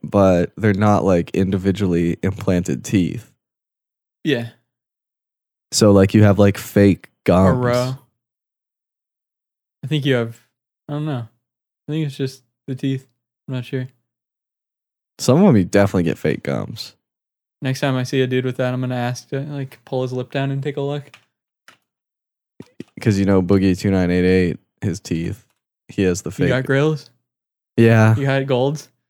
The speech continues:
Speaker 1: And he went to Mexico or whatever to do it. But you could see in this thumbnail that he, uh, he
Speaker 2: He had to
Speaker 1: def-
Speaker 2: buy two tickets.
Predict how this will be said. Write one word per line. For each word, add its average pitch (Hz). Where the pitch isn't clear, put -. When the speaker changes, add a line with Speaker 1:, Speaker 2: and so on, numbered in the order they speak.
Speaker 1:
And 107
he 120
went 117
to 107
Mexico 95
or 95
whatever 98
to 98
do 98
it. 101
But 143
you 160
could 170
see 143
in 131
this 113
thumbnail 98
that 104
he, 107
uh, 92
he 120
Speaker 2:
He 110
had 107
to 104
Speaker 1:
def- 117
Speaker 2:
buy 117
two 127
tickets. 131